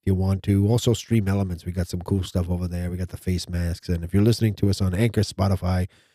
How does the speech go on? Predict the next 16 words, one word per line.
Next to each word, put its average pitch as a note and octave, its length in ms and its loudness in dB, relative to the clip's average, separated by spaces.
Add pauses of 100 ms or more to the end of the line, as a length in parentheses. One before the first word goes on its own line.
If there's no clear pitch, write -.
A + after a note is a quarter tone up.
(600)
Google B2 180 6
Podcast, G2 480 2
Apple F2 200 2
Podcast, F2 540 -2
Breaker, F2+ 360 -2
Radio F#2 260 2
Public, F2+ 360 -4 (100)
Bullhorn, G2+ 600 4 (1120)
the G#2 100 6
only C#3 220 8
thing C#3+ 160 6
I B2+ 160 6
ask, F#2+ 480 0 (320)
the G2+ 140 6
only D#3+ 280 8
thing B2 280 2